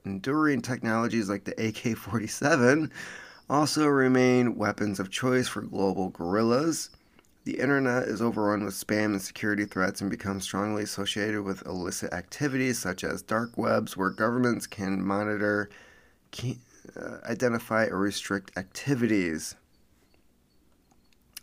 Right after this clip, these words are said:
Uh, identity verification technologies become a staple of daily life. Yay. Uh, with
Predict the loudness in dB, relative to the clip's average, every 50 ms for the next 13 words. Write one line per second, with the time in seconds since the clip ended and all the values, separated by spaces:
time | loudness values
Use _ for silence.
0 | _ _ _ _ _ -18 -16 -14 -14 -12 -12 -10 -10 -8 -8 -8 -10 -10 -10 -10
1 | -10 -12 -12 -14 -14 -10 -8 -8 -2 0 0 2 2 2 2 0 2 2 2 0
2 | 0 0 -4 -8 -4 -2 0 0 0 -2 -4 -4 -6 -6 -4 -2 0 2 2 2
3 | 2 0 -2 -2 -6 -10 -8 -6 -4 -4 -2 -4 -4 -4 -4 -4 -4 0 0 -2
4 | 0 0 -4 -6 -6 -8 -6 -6 -4 -4 -2 0 4 4 4 4 4 2 0 -4
5 | -8 -16 -18 _ _ -20 -20 -20 -20 _ _ _ _ _ -8 -4 -2 0 2 2
6 | 0 0 -2 -4 -4 -4 -4 -6 -6 -8 -10 -12 _ -20 -20 -20 -20 -20 -20 _
7 | -8 -4 0 2 2 2 2 4 2 2 2 0 0 0 0 0 -2 -6